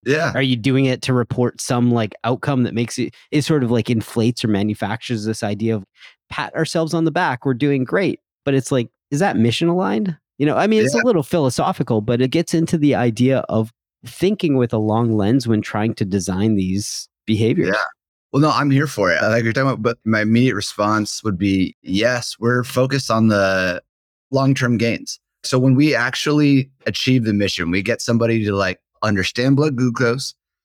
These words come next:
Speaker 1: We help them. We don't do anything for them, but we help them take control of their diet and of their exercise patterns and, like, u-, understanding how their food is affecting their mood and their health. They become evangelists.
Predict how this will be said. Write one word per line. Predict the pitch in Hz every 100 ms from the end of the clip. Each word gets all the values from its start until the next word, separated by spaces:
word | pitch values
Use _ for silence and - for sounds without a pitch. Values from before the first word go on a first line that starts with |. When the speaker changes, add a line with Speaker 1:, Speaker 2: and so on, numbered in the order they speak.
| _ _
Speaker 1:
We | 113 110
help | - 131 135 -
them. | 87 95 104
We | 101
don't | 104 95
do | 90 107
anything | 90 85
for | - 90
them, | 85
but | 92
we | 104
help | 92 120 135
them | 110 101 101 _ _ _
take | 117 98
control | 110 101 110 107 107 107 98
of | 92
their | 95 92 92
diet | 87 85 92 113 - -
and | 98 95
of | 90
their | 92 90 87 87 80
exercise | 95 - 101 95
patterns | 98 101 107 -
and, | 98
like, | 95 90
u-, | 95 113
understanding | 117 107 104 104 104
how | 104 101 104 104 104 101 -
their | 95
food | 92 - 117 110
is | 95
affecting | 92 98 98
their | 90
mood | 90 98 101 104 104 -
and | 92
their | 87
health. | 90 95 135 _ _ _ _ _ _ -
They | 131
become | 175 180 156
evangelists. | 104 123 196 95 69 - -